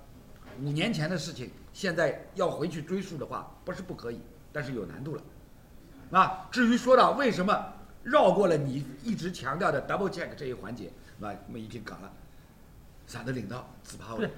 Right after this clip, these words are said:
Speaker 2: 那就五年，那五年干了，干了些什么？这个你有，你，你难道说我聘了一个五年前在你这边注册的人，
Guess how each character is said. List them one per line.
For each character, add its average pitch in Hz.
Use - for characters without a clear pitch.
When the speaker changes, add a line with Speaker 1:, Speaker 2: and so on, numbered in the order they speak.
Speaker 2:
那 262
就 262
五 185
年， 190
那 269
五 208
年 185
干 294
了， 190
干 311
了 208
些 185
什 175
么？ 165
这 294
个 262
你 175
有， 170
你， 220
你 220
难 226
道 277
说 240
我 196
聘 311
了 247
一 226
个 226
五 175
年 202
前 202
在 233
你 202
这 233
边 202
注 233
册 196
的 185
人， 175